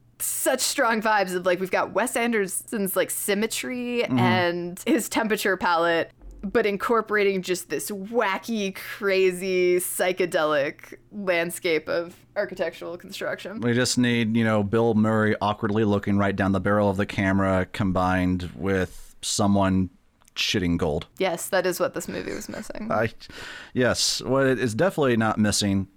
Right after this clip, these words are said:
Speaker 2: is a disfigured person painting somewhere.
Speaker 1: On a cloud. I guess the cloud doesn't come till later.
Speaker 2: There's just this odd break, cutaway shot of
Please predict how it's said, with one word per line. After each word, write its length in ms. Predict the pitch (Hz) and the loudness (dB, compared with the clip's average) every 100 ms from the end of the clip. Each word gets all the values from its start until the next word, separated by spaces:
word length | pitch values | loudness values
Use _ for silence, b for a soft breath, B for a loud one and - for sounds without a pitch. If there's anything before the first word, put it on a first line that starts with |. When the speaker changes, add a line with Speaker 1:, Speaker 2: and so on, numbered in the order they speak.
| _ | _
Speaker 2:
is 460 | 110 120 120 104 76 - 62 | 0 2 2 0 -6 -12 -8
a 100 | 113 | -4
disfigured 500 | 110 - 131 117 113 | -2 -2 0 0 0
person 560 | - 113 - 104 104 101 | 0 0 2 2 2 0
painting 420 | - 110 98 90 | 0 0 0 0
somewhere. 560 | - 87 85 80 76 - _ _ | 0 -2 0 -2 -4 -8 _ _
Speaker 1:
On 80 | 180 | -12
a 60 | 165 | -12
cloud. 560 | - 175 165 156 156 | -6 -2 0 0 0
I 140 | - 190 | -2 -2
guess 140 | 185 | -2
the 80 | 165 | -4
cloud 220 | - 170 | -2 -2
doesn't 220 | 170 190 | -2 -6
come 140 | 185 175 | -6 -6
till 180 | - 160 | -2 0
later. 300 | 160 165 165 - | 2 0 -2 -2
Speaker 2:
There's 160 | 208 | 0
just 140 | 269 277 | 0 0
this 140 | 233 | 0
odd 580 | - 202 220 196 170 127 - 151 | 0 2 0 0 -6 -10 -10 -8
break, 420 | 143 165 196 160 - | -2 0 0 -2 -4
cutaway 400 | 180 196 180 180 | 0 2 2 2
shot 420 | - 170 131 107 | 2 2 2 2
of 400 | 117 135 127 - | 2 2 0 -6